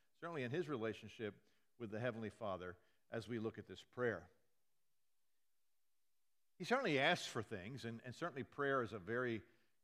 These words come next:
clear opportunity for us to ask the Father. And he wants us to, to come and to ask.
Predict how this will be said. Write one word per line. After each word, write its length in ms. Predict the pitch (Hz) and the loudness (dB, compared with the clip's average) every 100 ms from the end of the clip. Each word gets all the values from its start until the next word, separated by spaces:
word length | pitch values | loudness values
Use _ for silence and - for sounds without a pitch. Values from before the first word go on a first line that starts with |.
| - | -4
clear 280 | 170 180 143 | 4 6 8
opportunity 720 | 139 143 120 - 147 131 101 | 6 4 0 -2 0 0 0
for 220 | - 113 | -2 0
us 160 | 107 - | 0 0
to 100 | 104 - | -10 -2
ask 220 | 120 131 - - | 2 2 0 -16
the 220 | - 101 | -14 -6
Father. 260 | 98 90 76 87 _ _ _ _ _ | -6 -6 -12 -20 _ _ _ _ _
And 100 | 120 | -4
he 80 | 165 | 0
wants 300 | 214 269 - | 2 0 0
us 100 | 123 - | -6 -8
to, 80 | 87 | -10
to 160 | 67 - | -10 -2
come 240 | 127 117 | 0 0
and 80 | 104 | -2
to 60 | - - | -6 -4
ask. 380 | 135 98 69 | 0 0 -2